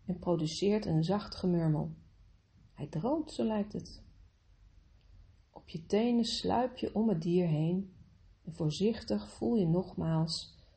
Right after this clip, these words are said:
zijn fascinerende schubbenhuid. Er gebeurt niets.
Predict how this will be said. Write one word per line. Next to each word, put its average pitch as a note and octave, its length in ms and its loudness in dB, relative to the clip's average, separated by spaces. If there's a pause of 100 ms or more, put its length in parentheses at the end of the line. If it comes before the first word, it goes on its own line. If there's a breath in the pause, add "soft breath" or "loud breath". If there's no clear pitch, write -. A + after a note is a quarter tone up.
zijn - 240 -8
fascinerende F#3 960 0
schubbenhuid. D3 800 -4 (840)
Er - 60 -12
gebeurt D#3+ 360 0
niets. - 480 0